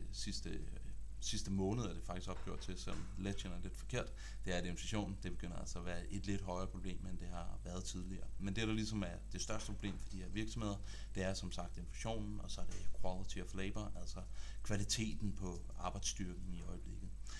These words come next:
Vi ser også, at skatter, jamen, det er altså også noget, som begynder at være et alt større problem for de her små til mellemstore virksomheder. Så inflationen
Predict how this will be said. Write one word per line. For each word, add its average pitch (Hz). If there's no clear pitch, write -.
Vi 104
ser 104
også, 98
at 87
skatter, -
jamen, 90
det 90
er 85
altså 95
også 92
noget, 92
som 92
begynder 92
at 92
være 90
et -
alt 98
større 92
problem 90
for 90
de 92
her -
små -
til -
mellemstore 92
virksomheder. -
Så 92
inflationen 135